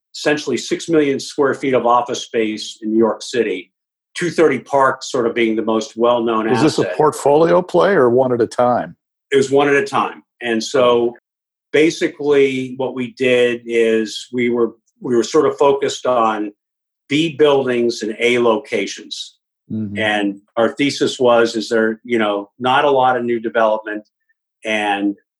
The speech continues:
Speaker 1: you know, this would be a good time to do that. And so starting in nineteen ninety-eight, we, we aggregated that. As I mentioned, two thirty Park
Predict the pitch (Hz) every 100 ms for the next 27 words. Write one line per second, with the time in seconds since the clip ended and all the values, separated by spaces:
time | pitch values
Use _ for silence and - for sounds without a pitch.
0 | _ _ _ _ _ _ - 110 98 110
1 | 123 107 104 104 113 - 110 101 95 -
2 | 104 98 92 85 85 - 107 - 113 107
3 | 104 - - _ _ _ - - 151 143
4 | 139 123 123 120 127 120 131 123 120 113
5 | 117 123 120 117 - 113 110 107 104 110
6 | 113 110 117 127 120 - 110 110 - -
7 | 110 113 - 107 107 117 - - - 131
8 | 127 117 110 120 110